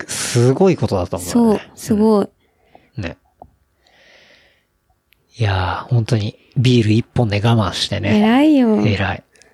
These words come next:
Speaker 2: っていう。こっち、<laughs> こっちは死ぬほど飲んでんのに。
Speaker 1: ね。
Speaker 2: ね、好きなだけ飲んで。
Speaker 1: うん。大体二日酔いから始まるからね。
Speaker 2: そうだよね。
Speaker 1: うん。いや、でも本当に、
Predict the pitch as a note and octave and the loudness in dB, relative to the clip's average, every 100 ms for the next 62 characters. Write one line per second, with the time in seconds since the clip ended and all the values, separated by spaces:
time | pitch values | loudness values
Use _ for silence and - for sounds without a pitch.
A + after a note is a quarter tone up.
0 | _ _ - G#3+ G#3+ G#3+ G#3 - - C4+ | _ _ -2 0 2 0 -4 -8 0 2
1 | B3 A3+ C4+ - - - C4 B3+ C4+ C4 | 2 0 -4 -12 -14 -6 -6 -4 0 0
2 | - B3 B3+ B3+ C4+ D4+ F4+ G4 G#4 A4+ | 0 0 2 2 2 2 2 0 -2 -2
3 | G#4 F#4 F4+ G#2+ - - - - A3 B3 | 0 0 0 -2 -4 -4 -6 -2 0 2
4 | B3+ C4 A#3 - A3+ A3+ A3+ A#3 A3+ A3 | 4 2 0 0 2 2 2 2 2 2
5 | G#3+ G#3+ C#4+ _ - A#2+ - _ _ _ | 2 0 -4 _ -20 -20 -20 _ _ _
6 | B2+ B2 B2+ A#2 - - A#2+ A2+ A2 A2+ | -4 -2 0 -2 -6 -4 0 2 0 0
7 | G#2+ G#2 G2 F#2 F#2 - - - - - | 0 0 0 -4 -4 -8 -12 -16 -18 -18
8 | - - - - - F2 - - - _ | -18 -20 -20 -16 -14 -14 -16 -20 -20 _
9 | _ _ - - - - - - - - | _ _ -20 -20 -20 -20 -20 -20 -8 -2
10 | G#2+ G2+ G2+ A#2+ A#2 A2+ F#2+ | 0 2 0 0 0 -2 -4